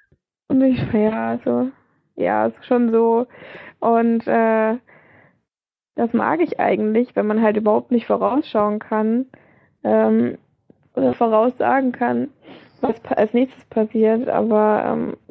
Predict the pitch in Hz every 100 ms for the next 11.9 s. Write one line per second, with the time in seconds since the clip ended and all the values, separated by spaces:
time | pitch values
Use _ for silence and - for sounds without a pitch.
0 | - - - - 233 - - 240 - 254
1 | 240 226 240 - 247 233 - 214 226 226
2 | 226 - 247 - 208 247 _ _ - -
3 | _ - 214 220 220 226 220 - 220 -
4 | 220 220 - - 233 214 214 _ - 214
5 | 220 214 208 196 185 233 _ _ _ _
6 | _ - 208 208 202 214 - _ _ _
7 | _ _ _ _ _ 220 208 202 208 226
8 | - - _ - - - _ _ 233 220
9 | 240 226 226 226 - 233 226 226 220 208
10 | - - 214 208 208 208 - 240 233 226
11 | - 233 226 214 - 220 208 208